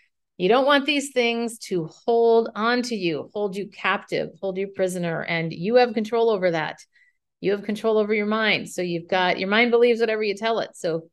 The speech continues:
feed it positivity and possibility. Those are my extra bonus tips <laughs> here at the end as we wrap up this episode. But I wanna invite you to know that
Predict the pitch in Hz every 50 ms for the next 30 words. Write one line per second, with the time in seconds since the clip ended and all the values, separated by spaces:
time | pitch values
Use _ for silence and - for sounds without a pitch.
0 | _ - 214 233 240 254 240 247 - _ _ _ _ _ - 220 196 202 202 214
1 | 208 214 214 214 208 190 180 160 120 156 - _ _ _ _ - - 175 175 175
2 | 175 165 160 - 175 170 165 160 170 170 175 - - - _ _ _ _ - 175
3 | 180 175 180 170 175 180 170 165 165 160 165 - - _ _ _ _ _ _ _
4 | - - 226 240 240 - - 247 202 170 - 175 202 247 240 247 240 226 240 -
5 | - 277 233 226 - - - 320 311 269 269 302 339 339 - - 359 330 - 220
6 | 233 262 247 247 240 247 247 - - - - - - - 214 214 208 208 196 190
7 | 196 185 185 202 196 196 196 196 - - 185 180 180 - 170 170 175 - - 175
8 | 180 - 175 - - 175 170 160 165 165 - _ _ _ _ _ _ _ _ _
9 | _ _ - 254 247 254 247 294 453 494 523 - - 254 233 214 208 214 240 -
10 | - - 202 190 185 180 180 180 185 - _ _ - - 240 226 214 208 202 202
11 | 196 196 202 202 _ _ _ _ _ _ _ - 180 240 311 349 269 143 135 147
12 | 202 247 240 214 214 214 214 -